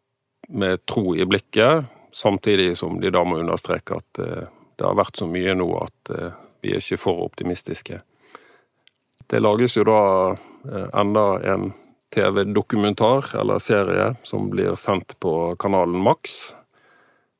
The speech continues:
Et program som heter Insider. Det var vel tre episoder. Eh, der lanseres det nye teorier av en programleder som,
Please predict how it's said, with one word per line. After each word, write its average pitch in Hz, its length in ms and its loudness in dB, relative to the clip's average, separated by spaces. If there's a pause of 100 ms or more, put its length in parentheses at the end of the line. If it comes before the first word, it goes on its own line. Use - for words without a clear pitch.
(120)
Et 98 160 -6
program 92 320 0
som - 160 -4
heter 85 220 -4
Insider. 92 600 0 (400)
Det 104 80 -6
var 92 120 -2
vel 90 220 -6
tre 98 300 0
episoder. 98 560 2 (1500)
Eh, 104 260 0
der 101 420 4
lanseres 95 600 2
det 90 540 -2 (220)
nye 104 440 2
teorier 101 720 2 (280)
av 92 300 2
en 90 140 0
programleder 87 760 2
som, 87 420 -6